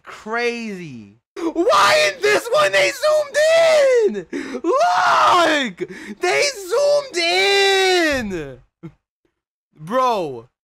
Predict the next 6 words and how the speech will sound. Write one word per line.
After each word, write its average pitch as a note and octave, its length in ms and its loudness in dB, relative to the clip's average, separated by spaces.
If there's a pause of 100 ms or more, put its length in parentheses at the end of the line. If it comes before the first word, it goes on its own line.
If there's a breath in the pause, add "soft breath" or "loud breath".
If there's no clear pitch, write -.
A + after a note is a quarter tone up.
(500)
why C4 400 -6
did D4 200 -8
they D4+ 180 -4
zoom C#4 460 -4
in? D4 1040 -4
Nah, D3 280 -6